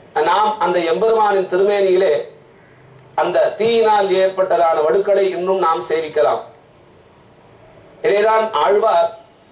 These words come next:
"அத்தியூரான் பிள்ளையூர்வான்" என்னும் பாசுரத்திலே "முத்தி மறையாவான்" என்று அழகாக சாதிக்கிறார்.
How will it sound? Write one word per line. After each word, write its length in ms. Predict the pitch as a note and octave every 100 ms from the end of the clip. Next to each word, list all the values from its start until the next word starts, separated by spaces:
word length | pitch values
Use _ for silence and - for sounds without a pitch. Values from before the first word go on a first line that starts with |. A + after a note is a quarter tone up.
| - - -
"அத்தியூரான் 840 | C#3+ D3+ - A3+ A3+ A3+ G#3+ G#3+ F#3+
பிள்ளையூர்வான்" 760 | F#3+ G#3 G#3+ G#3 G3+ G3 F#3+ F3+
என்னும் 320 | F3+ F3+ E3+
பாசுரத்திலே 880 | E3+ - F#3+ F#3 F3+ G3+ D#3 - - - - - - - -
"முத்தி 580 | - G3 - A#3+ A#3+ A#3
மறையாவான்" 960 | - F3 G3 G3 F#3 E3+ F3 - - - - - _
என்று 480 | - F#3 G#3+ G#3 F#3
அழகாக 420 | D#3 F#3 G3 G3
சாதிக்கிறார். 640 | F#3+ D#3+ E3 E3 D3+ -